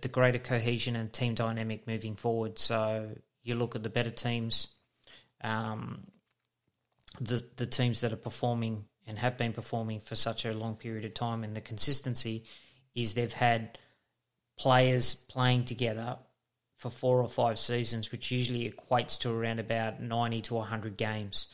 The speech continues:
So when you're playing ninety to a hundred games, as well as the training week in, week out,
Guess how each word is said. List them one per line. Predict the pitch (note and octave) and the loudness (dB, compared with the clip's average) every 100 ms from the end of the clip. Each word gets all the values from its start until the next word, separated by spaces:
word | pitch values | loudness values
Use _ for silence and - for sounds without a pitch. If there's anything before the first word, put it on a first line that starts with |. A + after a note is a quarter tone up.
| - - _ | -20 -20 _
So | - A#2 | -6 0
when | B2 | 4
you're | C3 | 2
playing | B2+ B2+ A#2+ A#2 G#2 _ B2 | 4 2 4 0 -8 _ 2
ninety | C3 C3+ B2+ | 4 4 4
to | B2+ | 0
a | |
hundred | A#2+ A#2 G#2+ | 2 0 2
games, | A#2+ A#2 A#2 C3 - - - _ _ - | 2 2 0 4 4 4 -14 _ _ -2
as | A#2+ G#2 | 0 4
well | B2 B2 | 4 4
as | G#2+ | 0
the | - | -4
training | - - A#2 A#2+ A#2 A2 _ _ | -4 0 2 2 0 -4 _ _
week | A#2 B2 B2+ | -4 -2 0
in, | A2+ | 0
week | A2 A2 B2 | 0 -2 2
out, | A#2 | 0